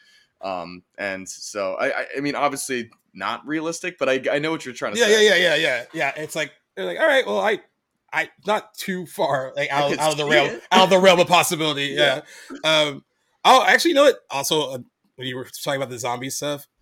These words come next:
Speaker 2: I guess one of the scariest things about them is that usually they can't really be reasoned with. They only have one goal and one intention, and that's to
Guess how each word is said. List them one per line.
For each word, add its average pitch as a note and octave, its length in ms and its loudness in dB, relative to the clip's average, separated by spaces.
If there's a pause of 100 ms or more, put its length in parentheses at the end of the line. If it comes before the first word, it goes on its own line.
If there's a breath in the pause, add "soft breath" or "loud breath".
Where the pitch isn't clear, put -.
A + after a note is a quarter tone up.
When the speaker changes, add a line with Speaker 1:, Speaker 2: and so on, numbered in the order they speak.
(200)
Speaker 2:
I C3+ 80 -4
guess F3 180 0
one D3+ 120 -8
of D3 60 -8
the C#3 80 -8
scariest D3 600 -6
things D#3+ 200 -6
about B2+ 400 -10 (100)
them D#3 360 -6
is C3 180 -10
that C3 140 -10
usually C#3+ 460 -8
they C3+ 120 -6
can't C#3 340 -6
really C3 420 -12 (760)
be C3+ 280 -6
reasoned C3+ 460 -6
with. F#3 180 -2
They D3 80 -8
only C#3 200 -8
have C3 200 -4
one B2 380 -8
goal B2+ 340 -8
and B2+ 100 -10
one B2 140 -8
intention, A#2+ 480 -6
and A#2+ 140 -8
that's A#2+ 300 -6
to A#2+ 360 -12